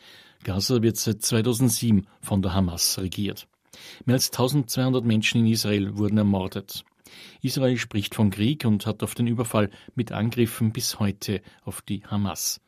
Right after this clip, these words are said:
in Palästina reagiert. Wie sieht Kardinal Christoph Schönborn die Lage in Israel und Palästina?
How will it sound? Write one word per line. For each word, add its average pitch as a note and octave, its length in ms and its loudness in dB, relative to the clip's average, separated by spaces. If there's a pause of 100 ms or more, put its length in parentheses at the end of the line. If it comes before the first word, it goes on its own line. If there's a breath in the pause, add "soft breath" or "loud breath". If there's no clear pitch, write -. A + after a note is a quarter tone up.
(260)
in G2 140 -4
Palästina G2 540 -2
reagiert. F#2 680 -8 (800 loud breath)
Wie B2 100 2
sieht D3 300 0
Kardinal G#2+ 360 4
Christoph A#2 320 -2
Schönborn G#2+ 540 2
die G#2+ 100 0
Lage F2 380 -4
in F2+ 160 -2
Israel F#2 500 -6
und F2 280 -10
Palästina? F#2+ 640 -2